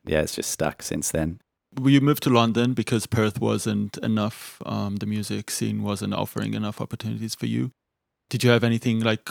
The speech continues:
Speaker 2: on your plate before going, or was it just like, "I'm going for it and let's see how things are going"?
Speaker 1: Yeah, it was definitely more on that side of things. Like, I,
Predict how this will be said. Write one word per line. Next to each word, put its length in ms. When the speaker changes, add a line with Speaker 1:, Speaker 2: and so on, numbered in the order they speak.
Speaker 2:
on 100
your 100
plate 340
before 380
going, 300
or 120
was 180
it 80
just 220
like, 260
"I'm 160
going 200
for 240
it 140
and 440
let's 180
see 80
how 140
things 200
are 100
going"? 340
Speaker 1:
Yeah, 240
it 100
was 160
definitely 360
more 260
on 80
that 180
side 240
of 120
things. 440
Like, 260
I, 680